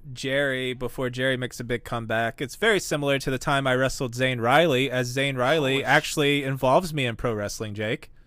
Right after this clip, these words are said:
Speaker 2: Nick, do you want me to read, uh, the opening, uh, note that I have on this match?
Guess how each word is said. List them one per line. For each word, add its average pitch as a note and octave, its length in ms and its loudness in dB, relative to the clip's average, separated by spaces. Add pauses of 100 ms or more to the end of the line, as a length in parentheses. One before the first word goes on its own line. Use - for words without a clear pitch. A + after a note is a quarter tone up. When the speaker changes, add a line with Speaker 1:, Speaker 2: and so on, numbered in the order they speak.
(280)
Speaker 2:
Nick, D3+ 340 -2
do D3 60 -6
you D#3+ 80 0
want F#3 100 2
me G3 100 2
to F3+ 100 2
read, D#3+ 440 -2
uh, C#3+ 280 6
the B2 140 0
opening, C#3 560 -2
uh, A#2+ 160 -2
note B2 340 -2
that C3 80 -4
I B2+ 100 4
have C3 180 2
on C#3 120 0
this B2 200 -8
match? C3+ 420 -6